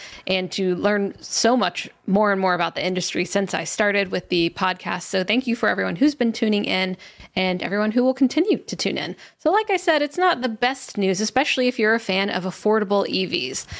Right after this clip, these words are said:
The Chevy Bolt has officially ended production. This is nothing new. We knew that Ch-,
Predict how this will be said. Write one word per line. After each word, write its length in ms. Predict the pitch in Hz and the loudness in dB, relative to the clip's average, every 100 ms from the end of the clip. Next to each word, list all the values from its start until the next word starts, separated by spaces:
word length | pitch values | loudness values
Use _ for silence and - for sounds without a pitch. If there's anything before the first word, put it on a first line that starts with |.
| - - | -10 0
The 120 | 226 | 2
Chevy 400 | - 294 320 320 | 2 2 2 0
Bolt 340 | 269 208 208 - | 0 0 0 -2
has 200 | 196 185 | -4 -4
officially 540 | - 233 - 233 220 | -2 0 2 2 2
ended 440 | 190 196 196 196 190 - - - _ _ _ _ - | 2 2 4 2 0 -12 -20 -20 _ _ _ _ -2
production. 640 | 196 165 - - 170 180 - | -2 -2 -4 -2 -4 -8 -2
This 140 | 262 | 0
is 160 | 285 269 | 2 4
nothing 400 | 285 294 311 240 | 4 6 6 6
new. 220 | 214 202 | 6 4
We 100 | 208 | 4
knew 180 | 208 202 | 4 4
that 280 | 214 196 196 | 4 2 0
Ch-, 160 | - | -4